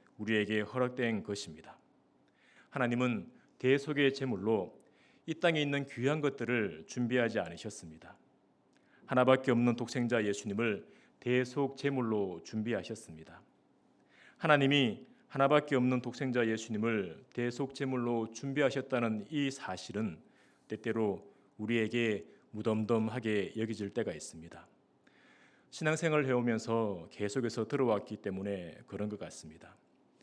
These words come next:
우리에게 무덤덤해졌다고 해서 진리의 무게가 가벼워지는 것은 아닌데 우리는 이 진리가 얼마나 영광스러운 것인지를 깜빡할 때가 있는 것 같습니다.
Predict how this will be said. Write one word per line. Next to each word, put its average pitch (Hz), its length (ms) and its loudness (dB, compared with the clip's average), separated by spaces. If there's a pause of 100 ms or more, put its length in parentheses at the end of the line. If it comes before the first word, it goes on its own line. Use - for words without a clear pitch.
(440)
우리에게 135 560 6
무덤덤해졌다고 120 1080 2
해서 92 500 -8 (220)
진리의 147 460 6
무게가 123 560 6
가벼워지는 120 580 0
것은 104 260 -6
아닌데 80 460 -12 (640)
우리는 110 320 0
이 123 80 0
진리가 113 540 2 (340)
얼마나 143 560 2
영광스러운 113 760 -2
것인지를 92 840 -6
깜빡할 107 460 -2
때가 95 260 -4
있는 87 240 -8
것 101 100 -8
같습니다. 80 600 -16